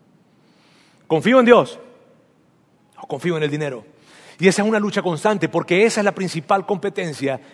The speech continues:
que tiene Dios para ganarse nuestro corazón. Y Jesús sabía esto. Jesús lo sabía. Y por eso Jesús dice esto.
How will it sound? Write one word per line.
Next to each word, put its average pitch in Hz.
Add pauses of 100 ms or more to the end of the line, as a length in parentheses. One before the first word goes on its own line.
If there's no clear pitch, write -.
(120)
que 160
tiene 185
Dios 175
para 165
ganarse 156
nuestro 165
corazón. 165
Y 226
Jesús 233
sabía 240
esto. - (460)
Jesús 247
lo 226
sabía. 196 (200)
Y 208
por 233
eso 247
Jesús 240
dice 233
esto. 220